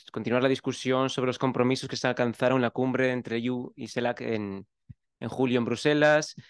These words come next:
y lo que se conversó en Santiago entre los ministros de Economía y Finanzas de Unión Europea y América Latina y Caribe.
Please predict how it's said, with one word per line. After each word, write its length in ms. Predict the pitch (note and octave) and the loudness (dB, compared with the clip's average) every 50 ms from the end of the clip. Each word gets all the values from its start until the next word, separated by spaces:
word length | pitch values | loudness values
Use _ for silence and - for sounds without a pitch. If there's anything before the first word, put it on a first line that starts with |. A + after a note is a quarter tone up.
| _ | _
y 100 | - - | -8 -6
lo 80 | A#2+ A#2+ | -6 -4
que 80 | - | -4
se 80 | A#2 B2 | -4 -4
conversó 500 | - A#2+ A#2 A2 A2+ G#2+ - - B2 B2 | -4 -2 -2 -4 -4 -6 -6 -4 -4 -2
en 60 | B2 | -2
Santiago 540 | A2+ - A#2+ A#2 G#2 - B2+ B2 B2 A#2 B2+ | -4 -4 -6 -4 -2 2 2 2 4 2 0
entre 180 | B2 A#2 A#2 A2 | -2 -2 -4 -4
los 140 | A#2 G#2 | -4 -4
ministros 380 | A2+ A2+ A#2 A#2+ A#2 B2 B2 A#2 | -4 -4 -4 -4 -4 -6 -6 -4
de 100 | A2 A2+ | -4 -4
Economía 300 | A2 - A2+ A2+ A#2 A#2 | -4 -4 -4 -4 -4 -6
y 20 | |
Finanzas 500 | - - A#2 A2+ A#2 A#2 - - B2 A2 | -6 -6 -6 -4 -6 -6 -6 -8 -8 -6
de 80 | G2+ A2 | -6 -6
Unión 200 | G#2+ A2 A2+ A2+ | -6 -4 -4 -4
Europea 560 | A2+ A2 G#2+ - - A#2+ A#2 A#2+ A#2 A#2 A#2+ | -4 -4 -4 -4 -2 -2 -2 -2 -2 -2 -2
y 100 | A#2 G#2+ | -2 -2
América 400 | G#2+ G#2+ G#2 A2 G#2+ A2+ - A2 | -4 -4 -4 -4 -4 -4 -4 -6
Latina 180 | G#2+ - A2+ A2 | -6 -6 -6 -8
y 40 | G2+ | -6
Caribe. 400 | - A2+ B2+ B2 G#2 G2+ G#2 | -6 -4 -4 -4 -4 -6 -10